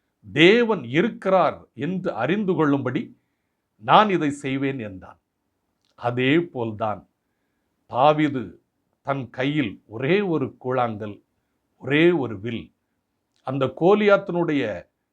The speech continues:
நெற்றியில் அடித்தான், அவனை கொன்றான், அவன் பட்டயத்தை எடுத்து அவன் தலையை வெட்டி வீழ்த்தினான். இதை கண்ட சுத்தி இருந்த பிலிஸ்தர்கள் ஓடிப்போனார்கள்.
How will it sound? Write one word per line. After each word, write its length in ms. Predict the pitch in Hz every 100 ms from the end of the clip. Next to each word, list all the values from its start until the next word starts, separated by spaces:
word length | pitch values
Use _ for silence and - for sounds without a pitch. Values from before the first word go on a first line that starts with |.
| _
நெற்றியில் 640 | 113 160 170 - 208 139 117 101
அடித்தான், 640 | 120 151 180 - 156 156 170 _ _ _ _ _ _ _ _
அவனை 340 | 117 127 123 117 - -
கொன்றான், 520 | 185 220 202 175 170 - _ _ _ _ -
அவன் 300 | 104 131 165 139
பட்டயத்தை 560 | 135 135 170 175 175 151
எடுத்து 260 | 139 131 - 160
அவன் 160 | 127 113 120
தலையை 300 | 127 127 107 107
வெட்டி 280 | 117 - 120 95
வீழ்த்தினான். 640 | 139 175 - 165 151 160 143 _ _ _ _ _ _ 110
இதை 160 | 117 120 117
கண்ட 260 | 123 147 156 139 110
சுத்தி 300 | - 147 - 156
இருந்த 240 | 139 131 113
பிலிஸ்தர்கள் 640 | - 139 147 - 135 113 110 95 117
ஓடிப்போனார்கள். 680 | 170 185 - 104 90 90